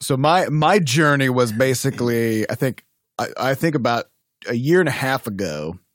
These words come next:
I did, like, a hard quest for gains where I looked up a workout and I had a whole plan and stuff. And then in the meantime, I've been doing kinda like what you're talking about, Adam and Sam,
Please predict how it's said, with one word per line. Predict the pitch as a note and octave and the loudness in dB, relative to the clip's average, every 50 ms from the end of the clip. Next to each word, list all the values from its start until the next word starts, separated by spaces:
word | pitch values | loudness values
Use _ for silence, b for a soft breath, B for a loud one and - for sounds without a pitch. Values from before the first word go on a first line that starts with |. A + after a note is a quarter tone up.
| _ - | _ -8
I | - G#2+ | -6 -6
did, | G#2 G#2+ A2 G#2 | -4 -4 -4 -2
like, | G#2 G#2+ - | -4 -6 -6
a | G2 F2+ | -8 -8
hard | - C3+ B2+ B2+ B2 A#2 G#2 - | -4 -2 -2 0 -2 -2 -4 -8
quest | - - C3+ A#2 A2+ - - | -8 -4 -4 -2 -2 -4 -8
for | - A2 G#2 | -10 -10 -10
gains | G2 G#2+ G#2+ G2+ F#2 E2+ E2 D#2+ F2 E2 - - - - - _ _ _ - | -8 -8 -8 -8 -10 -12 -12 -12 -12 -12 -10 -10 -12 -14 -16 _ _ _ -10
where | G#2 G#2 G2 | -6 -6 -4
I | F#2+ F#2+ | -4 -4
looked | G2 G2+ A2 G#2+ - - | -4 -4 -4 -6 -4 -4
up | A2 F#2+ - | -4 -4 -4
a | F#2 | -4
workout | G2 C#3 E3+ D#3+ C#3+ - - | 0 2 2 2 2 0 -2
and | B2+ A2+ | -2 -2
I | |
had | A2+ G#2 | -4 -4
a | G#2 | -4
whole | G2+ G2 | -6 -6
plan | - - - G#2+ G#2+ G#2+ | -8 -8 -8 -6 -6 -4
and | G#2 G2 | -6 -6
stuff. | - - G#2 F2+ E2+ F2+ | -8 -8 -8 -8 -8 -6
And | - A2 | -6 -6
then | G#2 G2+ G2+ - b b b b b b b | -6 -6 -6 -8 b b b b b b b
in | C3+ C3+ | -6 -6
the | C3 | -4
meantime, | A#2+ B2+ D#3 A3 C#4 A#3 - D3 A#2+ A#2 A#2 A#2+ | -2 0 0 0 0 0 0 0 0 0 0 -2
I've | A#2 A2 | -2 -4
been | A#2+ A#2 | -6 -4
doing | A2 C3 C3+ C3 B2+ B2 B2 A#2+ A#2 A2+ A#2 A2+ | -2 -2 0 0 0 0 0 -2 -2 -4 -6 -6
kinda | - D3 A#2 A2 | -4 -4 -4 -4
like | G#2 - | -4 -6
what | G#2+ G#2 | -8 -8
you're | A#2 | -6
talking | B2 A#2+ F#2+ F2 F2+ | -8 -8 -8 -8 -6
about, | F#2+ E2 C2 | -6 -6 -6
Adam | D2 D2+ E2 F2+ F2 F2+ G2 - | -6 -8 -8 -10 -10 -12 -12 -14
and | - F#2 F#2 | -14 -12 -10
Sam, | - - F2 D2+ C#2+ C2+ D2 F2 | -10 -10 -10 -10 -10 -10 -12 -14